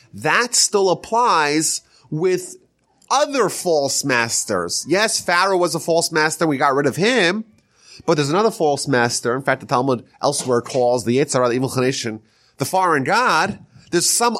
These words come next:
other imposter trying to command our allegiance, and that too is something that we're trying to overcome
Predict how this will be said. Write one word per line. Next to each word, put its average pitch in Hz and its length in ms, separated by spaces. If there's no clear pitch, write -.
other 240 300
imposter 196 1400
trying 180 480
to 156 560
command 170 640
our 165 280
allegiance, 180 960
and 147 240
that 180 380
too 190 640
is 156 300
something 170 240
that 151 100
we're 143 60
trying 147 240
to 147 80
overcome 120 880